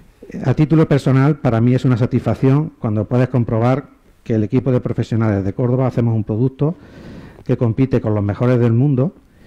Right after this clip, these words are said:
y, lógicamente, para llegar a este punto tuvimos que trabajar muy duro en mejorar la calidad y la competitividad de todos nuestros productos.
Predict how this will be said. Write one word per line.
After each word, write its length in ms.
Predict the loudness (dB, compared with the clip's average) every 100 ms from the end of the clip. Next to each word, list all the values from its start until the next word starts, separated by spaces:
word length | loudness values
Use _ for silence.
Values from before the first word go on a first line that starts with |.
| -20 -20 -20 -20 _
y, 100 | 0
lógicamente, 560 | 2 2 2 4 4 0
para 220 | 0 0
llegar 220 | 2 2
a 20 |
este 180 | 2 0
punto 440 | 0 0 0 -2 -2
tuvimos 320 | 0 0 0
que 80 | 0
trabajar 360 | 2 2 0
muy 160 | 0 2
duro 380 | 2 2 0 -4 -16 -6
en 160 | -2 -2
mejorar 360 | -2 -2 2
la 120 | 2
calidad 560 | 0 0 2 2 2 -2
y 80 | 0
la 120 | 2
competitividad 680 | 2 -4 -6 -4 0 2 2
de 120 | 0
todos 200 | -2 -2
nuestros 280 | -4 -6 -8
productos. 420 | -8 -10 -12 -20